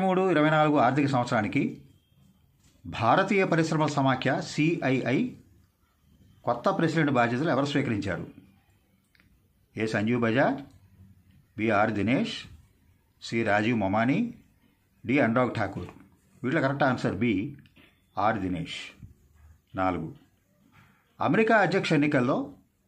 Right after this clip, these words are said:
రిపబ్లికన్ పార్టీ తరఫున అభ్యర్థిత్వం కోసం పోటీ పడనున్న ఫ్లోరిడా రాష్ట్ర గవర్నర్ ఎవరు? ఏ వివేక్ రామస్వామి, బి హ్యాట్ చిన్సన్, సి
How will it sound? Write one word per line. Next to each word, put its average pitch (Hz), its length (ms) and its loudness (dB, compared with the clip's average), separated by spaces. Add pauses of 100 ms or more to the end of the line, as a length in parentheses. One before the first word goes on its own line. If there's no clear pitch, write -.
(680)
రిపబ్లికన్ 196 560 0
పార్టీ 160 300 2
తరఫున 131 260 0 (1300)
అభ్యర్థిత్వం 165 720 0
కోసం 156 300 2
పోటీ 143 260 2
పడనున్న 120 380 0 (1080)
ఫ్లోరిడా 180 500 4
రాష్ట్ర 151 340 2
గవర్నర్ 139 360 4
ఎవరు? 95 200 -4 (1500)
ఏ 110 220 0
వివేక్ 131 340 2
రామస్వామి, 123 500 0 (1300)
బి 110 180 -2
హ్యాట్ 113 220 0
చిన్సన్, 147 400 0 (1400)
సి 131 200 -2